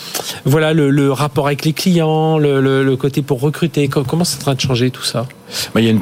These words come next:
Speaker 2: il y a une f-, très forte pression sur le, le recrutement. Donc on a tous des, des R H, euh, hypertrophiés, mais finalement, euh, dès que des technologies deviennent obsolètes, elles sont remplacées par d'autres, d'autres technologies et on s'aperçoit qu'il y a besoin toujours plus de,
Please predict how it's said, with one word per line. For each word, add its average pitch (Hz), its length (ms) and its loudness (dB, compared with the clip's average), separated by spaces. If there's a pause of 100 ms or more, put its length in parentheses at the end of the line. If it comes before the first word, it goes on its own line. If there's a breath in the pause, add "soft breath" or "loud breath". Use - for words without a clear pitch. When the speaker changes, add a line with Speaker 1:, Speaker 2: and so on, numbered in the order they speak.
Speaker 2:
il 117 80 2
y 117 40 4
a 120 40 4
une 120 80 4
f-, - 200 -4
très 151 140 0
forte 139 220 -4
pression 127 380 0
sur 110 200 -2
le, 92 340 2
le 101 120 0
recrutement. 131 580 0 (540 loud breath)
Donc - 160 -2
on 107 100 4
a 107 100 4
tous 123 260 0
des, 110 120 2
des 107 260 2
R 107 60 0 (140)
H, - 180 -2
euh, 95 320 0
hypertrophiés, 117 680 0 (360 loud breath)
mais 120 180 2
finalement, 131 640 2
euh, 107 120 2
dès 135 200 0
que 139 120 -2
des 113 400 0
technologies 120 520 0
deviennent 110 240 2
obsolètes, 131 500 0
elles 113 80 -4
sont 117 140 0
remplacées 127 380 0
par 107 160 -2
d'autres, 127 280 -2
d'autres 143 220 0
technologies 117 540 0
et 131 40 4
on 104 80 2
s'aperçoit 120 540 -2 (320 loud breath)
qu'il - 100 -2
y - 20 2
a 101 40 2
besoin 110 640 2
toujours 127 320 0
plus 135 320 0
de, 104 440 0